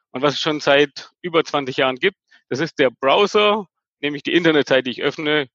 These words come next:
mit H T T P am Anfang. Und diese Kommunikationsmittel, das haben wir genommen und haben gesagt, es wäre doch schön, wenn wir auf dieser Basis eine K I verwenden könnten.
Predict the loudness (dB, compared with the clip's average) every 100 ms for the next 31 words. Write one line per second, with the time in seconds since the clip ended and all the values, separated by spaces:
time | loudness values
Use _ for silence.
0 | -10 -8 -2 0 2 0 -4 0 0 2
1 | -2 -4 -4 -6 -6 _ _ _ _ _
2 | -6 -2 0 0 -2 -4 2 2 2 -2
3 | -4 -2 -4 -2 -2 0 0 -2 -4 -4
4 | -2 0 -2 0 0 0 -2 -4 -4 -10
5 | -18 -8 -4 2 2 2 -2 -2 -2 -2
6 | -4 -4 _ _ _ _ _ -2 -2 -4
7 | -2 0 0 0 0 -2 -4 -2 -2 -2
8 | -4 -2 -2 -4 -4 -2 2 0 -2 -8
9 | -6 -6 -8 -18 -18